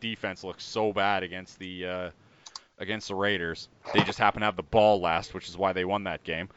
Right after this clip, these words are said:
And, um, the Bucs, man, that, that offense, I don't know. Like, Tom Brady might just, like,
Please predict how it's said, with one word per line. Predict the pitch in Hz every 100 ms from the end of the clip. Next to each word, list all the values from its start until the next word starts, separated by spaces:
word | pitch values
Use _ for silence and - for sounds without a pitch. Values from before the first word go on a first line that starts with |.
| - - - -
And, | 104 101 101 101
um, | 101 101 101 104 101 101 90 _ _ _ _ _ _ _ - _ - -
the | 104 104 104 104 - _ _ - - - _ -
Bucs, | 113 120 -
man, | 104 98 95
that, | 104 107
that | 107 113
offense, | 95 104 - 90 -
I | 85 107
don't | 110 98
know. | 98
Like, | 92 92 - _ _ _ _ _ _ - - - - - _ _ _ - 110 -
Tom | 139 131 127
Brady | 131 123 107
might | 107 107
just, | - 101 123
like, | 123